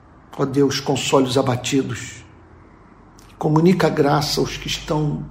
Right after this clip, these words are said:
se sentindo tentados, carentes da sua misericórdia.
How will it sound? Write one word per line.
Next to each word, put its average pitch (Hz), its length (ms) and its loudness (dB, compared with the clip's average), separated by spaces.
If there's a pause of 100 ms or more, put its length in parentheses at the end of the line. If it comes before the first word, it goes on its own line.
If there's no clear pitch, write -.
se - 160 -6
sentindo 151 540 -2
tentados, 131 1000 -6 (840)
carentes 151 480 2
da - 120 -4
sua - 200 -8
misericórdia. - 800 -10